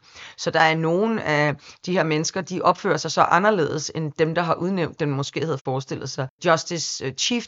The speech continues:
Justice John Roberts, som er leder af højesteret, han er oprindelig udnævnt af en republikansk præsident, men han bliver i dag set som meget moderat, og han er tit sådan en swing vote, altså som stemmer til begge sider.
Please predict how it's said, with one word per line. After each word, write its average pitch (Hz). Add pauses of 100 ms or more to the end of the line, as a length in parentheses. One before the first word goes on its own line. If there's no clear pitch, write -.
Justice 165
John 147
Roberts, 202
som 160
er 139
leder 190
af 143
højesteret, 139
han 180
er 175
oprindelig 170 (340)
udnævnt 175
af 139
en 143
republikansk 147
præsident, 156
men 143
han 165
bliver 180
i 143
dag 170
set -
som 143 (280)
meget 160
moderat, 156
og 139
han 151
er 147
tit 160
sådan 160
en 147
swing 202
vote, 170
altså 147
som 139
stemmer 147 (220)
til 156
begge 175
sider. 185